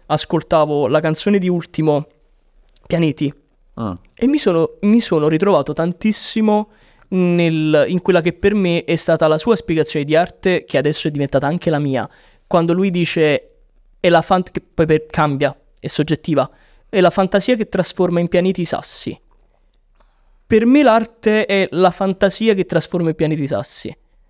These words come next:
Speaker 1: È molto quello.
Speaker 2: Bello.
Speaker 1: È quel qualcosa in più, magari questo tu lo vedi come un microfono, per te non lo è, lo trasformi in qualcos'altro che, e quella è una forma d'arte. Mi piace questo parallelismo.
Speaker 2: No, è stupendo, sicuramente.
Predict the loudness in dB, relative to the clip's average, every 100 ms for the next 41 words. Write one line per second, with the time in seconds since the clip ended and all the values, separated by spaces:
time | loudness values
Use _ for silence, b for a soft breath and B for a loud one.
0 | _ _ _ 2 2 4 0 0 -2 -4
1 | -6 _ _ _ _ _ -4 -4 -6 _
2 | -2 0 0 2 0 2 0 2 2 2
3 | 4 2 2 -2 -2 -4 -2 0 2 2
4 | 2 2 4 2 2 -2 -4 _ -2 0
5 | 0 -2 2 2 2 0 0 0 0 2
6 | 2 0 0 -2 -2 0 -4 -2 -2 0
7 | 0 2 2 2 0 -4 -2 0 -2 -2
8 | -2 -2 0 0 2 0 0 -2 -2 -4
9 | -2 -2 -4 b -4 0 0 2 2 0
10 | 0 0 0 2 0 -4 -8 -8 b b
11 | b b -4 0 2 2 -2 -2 -2 -4
12 | -4 -6 -2 0 0 0 -4 -4 -4 -2
13 | -2 -4 -4 -4 -2 -2 -4 -4 -4 -8